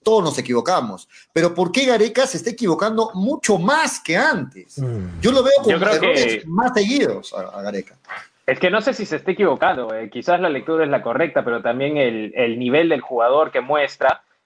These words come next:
Speaker 3: eh, lo hace quedar mal a, a, a Ricardo Gareca. Ricardo la-, Gareca le-, apuesta por este jugador, no rinde asociado a distintos factores, y a mí me parece que ese es uno, que ese, ese es uno de los principales problemas de la selección.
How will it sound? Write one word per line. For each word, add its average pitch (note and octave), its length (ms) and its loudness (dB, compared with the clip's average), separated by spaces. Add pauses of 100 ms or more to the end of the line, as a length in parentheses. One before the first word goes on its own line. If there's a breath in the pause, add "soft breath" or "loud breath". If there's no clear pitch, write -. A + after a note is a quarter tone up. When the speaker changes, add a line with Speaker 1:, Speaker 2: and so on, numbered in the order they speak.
Speaker 3:
eh, A#2+ 680 4
lo C3+ 100 4
hace - 220 -2
quedar C#3+ 260 2
mal E3+ 320 0
a, A2+ 680 0
a, A#2 160 -2
a - 20 2
Ricardo B2+ 380 0
Gareca. B2 340 0
Ricardo C3+ 320 -2
la-, A#2+ 160 -2 (180)
Gareca A#2+ 540 -2
le-, A#2+ 220 -10 (140)
apuesta D3 520 -2
por C3+ 140 -2
este - 120 -10
jugador, F#3 400 0 (440)
no D3+ 280 0
rinde F3 440 0
asociado D3 580 2
a B2+ 80 -2
distintos D3 560 -6
factores, D3 680 -4
y A#2+ 160 -6
a A#2+ 60 -2
mí C#3 100 0
me D#3 100 0
parece D3 300 -2
que C3 100 -2
ese C#3+ 140 -4
es - 100 -4
uno, D3+ 280 -2
que - 120 -12 (320)
ese, C#3+ 240 -2
ese D3+ 160 -2
es - 80 -8
uno E3 140 0
de D#3+ 60 2
los C#3 80 0
principales C#3+ 340 -2
problemas C#3+ 340 0
de D3 80 2
la A2+ 80 2
selección. F3 500 -2